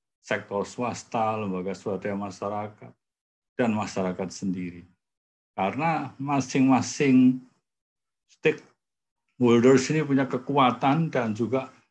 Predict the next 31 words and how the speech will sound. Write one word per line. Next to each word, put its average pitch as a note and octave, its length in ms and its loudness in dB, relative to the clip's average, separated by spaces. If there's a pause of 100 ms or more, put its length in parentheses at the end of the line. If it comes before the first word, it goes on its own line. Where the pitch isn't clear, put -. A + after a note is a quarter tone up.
(140)
kelemahan. G2 560 0 (480)
Kalau C3+ 160 2
kita D3+ 240 0
mengandalkan C3+ 720 4
saja C3 320 4
untuk C3 240 0
pemerintah B2+ 240 2
pusat, A2+ 480 -2 (960)
eh, G2+ 320 -2
Pak G#2 160 -8
Dirjen G#2+ 480 0
dan G2 240 2
Bu F#2 320 -2 (480)
Indra G2 480 0
sebagai G2 320 -2
direktur, G#2 420 -4
ya, G2 160 -16 (1040)
ya, G#2 180 -4 (200)
yang B2 240 6
bisa B2 240 0
dilakukan C3+ 420 0
pasti C3+ 300 -8
terbatas. C#3 840 -10 (320)
Tidak D3 240 0
mungkin D3 640 -2 (800)
orang-orang A2+ 640 -2
yang G#2+ 80 -2
di G#2 80 -6
K G2+ 80 -10
L A#2 220 -2
H - 120 -10